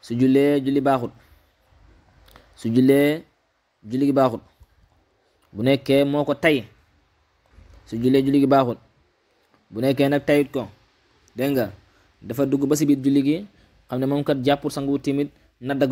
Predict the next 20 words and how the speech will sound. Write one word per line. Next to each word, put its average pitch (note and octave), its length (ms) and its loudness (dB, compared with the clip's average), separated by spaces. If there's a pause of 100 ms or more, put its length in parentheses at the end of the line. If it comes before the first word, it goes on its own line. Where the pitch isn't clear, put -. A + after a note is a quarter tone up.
julli C#3 180 2
gi, C3+ 80 0
doon D3 140 -4
sa C#3+ 120 -4
waxtu C#3+ 180 -4
bi C#3 80 -2
dafay C3+ 180 -2
génn, C#3+ 300 -4 (260)
mu B2 180 -6
dem C#3+ 220 -2
defari C#3 280 0
ko, C#3+ 120 0 (320)
mu B2 80 -8
dem C#3 140 -6
defari, C#3 260 -2 (260)
ñëw C3 360 -4
commencé C#3 280 -4
waat C3+ 140 0
julli A#2 160 0
gi. - 80 -14